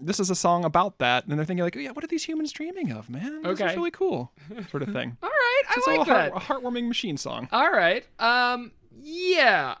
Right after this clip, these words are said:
Speaker 2: Uh, yeah, I, I, I, I agree with that. I think that could be a, an interesting apocalypse read. So, The Matrix. What was your other song that was The Matrix? Call and Answer.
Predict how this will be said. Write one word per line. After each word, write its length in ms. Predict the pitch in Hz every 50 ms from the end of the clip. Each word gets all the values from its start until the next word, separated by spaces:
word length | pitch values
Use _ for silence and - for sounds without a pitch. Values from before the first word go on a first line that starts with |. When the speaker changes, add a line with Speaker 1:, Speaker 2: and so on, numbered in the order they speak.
| _
Speaker 2:
Uh, 640 | 180 190 180 170 165 160 156 160 156 156 156 160 - - - - - _ - - _ _ 185
yeah, 160 | 277 - - -
I, 120 | 214 220 -
I, 140 | 220 240 - -
I, 140 | 240 247 233
I 60 | - 254
agree 200 | 262 233 262 240
with 140 | 202 175 -
that. 180 | 160 139 - -
I 60 | 185
think 180 | 180 254 247 220
that 140 | 247 233
could 80 | - 226
be 140 | 202 240 226
a, 80 | 233 226 -
an 160 | - - 220 214
interesting 540 | - 240 240 - 262 247 - - 254 240 -
apocalypse 720 | - - - - 233 233 226 - 226 226 208 - - -
read. 380 | 185 165 156 143 139 135 139 -
So, 480 | - - 226 214 208 208 208 196 196 - - _ _ _ _
The 120 | 175 226
Matrix. 420 | 226 247 240 226 - - 147 143 160
What 140 | 214 294 554
was 160 | 539 415 339
your 80 | 370 392
other 160 | 381 359 320
song 220 | - - 226 196
that 100 | 180 175
was 80 | - 147
The 80 | 160 156
Matrix? 420 | 143 135 139 - 147 - - -
Call 220 | - 240 233 220
and 80 | 208 190
Answer. 340 | 160 131 120 - 110 -